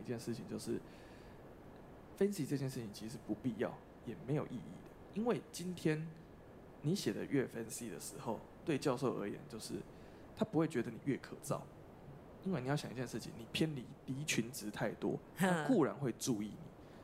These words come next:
Speaker 1: 但是他审视你的标准又会提高。
Speaker 2: 因为你吸到他的眼睛了，他就会更仔细地看了一下，
Speaker 1: 对。
Speaker 2: 说：“哎，啊，
Speaker 1: 好，
Speaker 2: 啊，
Speaker 1: 反过来，
Speaker 2: 也，也没什么啊。”
Speaker 1: 反过来，你没有正确的指导，你在很多的状况底下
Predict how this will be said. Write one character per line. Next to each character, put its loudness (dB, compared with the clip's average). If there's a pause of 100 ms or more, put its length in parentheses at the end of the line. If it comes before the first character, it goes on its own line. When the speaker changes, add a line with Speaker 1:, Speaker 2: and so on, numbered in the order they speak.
(160)
Speaker 1:
但 6
是 4
他 2
审 0
视 -2
你 -6
的 -4
标 2
准 -2
又 -8
会 -4
提 -12 (160)
高。 -8 (600)
Speaker 2:
因 6
为 8
你 -2 (240)
吸 4
到 8
他 6
的 2
眼 -2
睛 0
了， -2 (160)
他 2
就 4
会 6 (220)
更 8
仔 0
细 0
地 4
看 2
了 -2
一 -4
下， 8
Speaker 1:
对。 8
Speaker 2:
说 6
：“哎， 2
啊， -2
Speaker 1:
好， 6
Speaker 2:
啊， 8
Speaker 1:
反 6
过 10
来， 8
Speaker 2:
也， 6
也 2
没 4
什 4
么 0
啊。” 6
Speaker 1:
反 4
过 8
来， -2 (440)
你 -4
没 0
有 4
正 2
确 4
的 -4
指 -12 (160)
导， -6 (500)
你 -8
在 4
很 -2
多 6
的 2
状 -2
况 -4
底 -10
下 -6